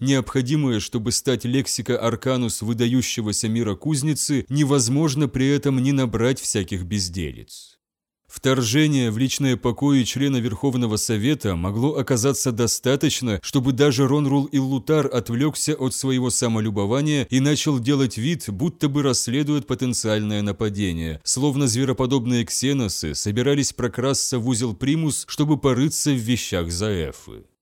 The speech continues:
Нет, Заэфа не собиралась подавать общий сигнал тревоги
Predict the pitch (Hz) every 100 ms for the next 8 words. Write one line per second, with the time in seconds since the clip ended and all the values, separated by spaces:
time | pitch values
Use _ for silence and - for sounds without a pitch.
0 | _ _ _ _ 120 151 151 87 - -
1 | 90 101 139 156 - 151 147 - 127 131
2 | 139 151 139 - 120 123 139 143 127 -
3 | 127 - 120 127 117 131 123 117 147 143